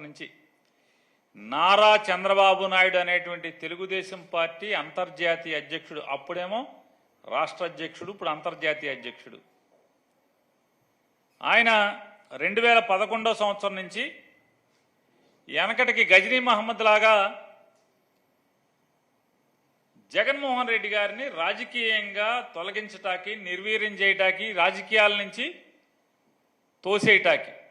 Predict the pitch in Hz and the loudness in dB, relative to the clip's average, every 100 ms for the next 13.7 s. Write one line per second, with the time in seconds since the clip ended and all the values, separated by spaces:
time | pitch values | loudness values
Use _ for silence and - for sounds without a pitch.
0 | _ _ _ _ _ _ _ _ _ _ | _ _ _ _ _ _ _ _ _ _
1 | _ _ _ _ 170 196 190 190 233 214 | _ _ _ _ -2 2 4 4 6 6
2 | 196 - 233 226 226 226 226 226 - - | 6 4 2 4 6 8 8 6 0 -14
3 | - _ 139 127 151 208 254 220 175 - | -20 _ -20 -8 0 2 4 2 -2 -8
4 | - _ _ _ _ _ _ _ _ 170 | -20 _ _ _ _ _ _ _ _ -10
5 | 165 165 139 165 202 202 208 196 196 190 | -8 -8 -6 0 2 2 4 4 4 -2
6 | 185 180 170 170 180 175 - - _ _ | -6 -8 -12 -8 -8 -8 -14 -20 _ _
7 | _ 127 175 190 190 214 247 - _ _ | _ -2 -2 -2 -4 -6 -6 -12 _ _
8 | _ _ _ _ _ _ _ _ _ _ | _ _ _ _ _ _ _ _ _ _
9 | _ _ _ _ 120 143 185 208 226 233 | _ _ _ _ -2 2 4 4 0 0
10 | 233 214 220 214 220 190 - - - _ | -2 2 2 2 2 0 -6 -20 -20 _
11 | _ _ _ _ _ _ _ _ _ _ | _ _ _ _ _ _ _ _ _ _
12 | - 165 202 208 214 202 202 208 208 208 | -2 0 2 0 4 4 4 6 6 6
13 | 208 208 202 208 226 220 | 2 0 4 2 2 -2